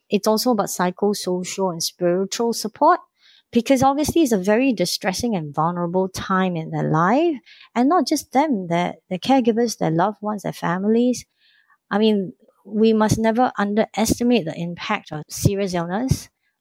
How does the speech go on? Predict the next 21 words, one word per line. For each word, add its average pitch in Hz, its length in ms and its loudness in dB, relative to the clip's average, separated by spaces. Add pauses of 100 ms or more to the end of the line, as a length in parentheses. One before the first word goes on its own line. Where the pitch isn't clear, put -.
uh, - 60 -2
on 160 600 0
the 160 100 -4
families. 175 680 -4 (600)
And 196 280 -2
so 240 640 2 (160)
it's 233 220 -2
really 285 260 6
supporting 220 580 0
the 202 120 -2
patients 214 680 -6 (160)
and 175 320 -4
the 180 60 -2
families, 175 840 -2 (520)
um, 160 520 -2
in 170 380 -4
this 196 180 0
part 170 400 -2
of 147 180 -12
their 143 160 -10
journey. 170 540 -4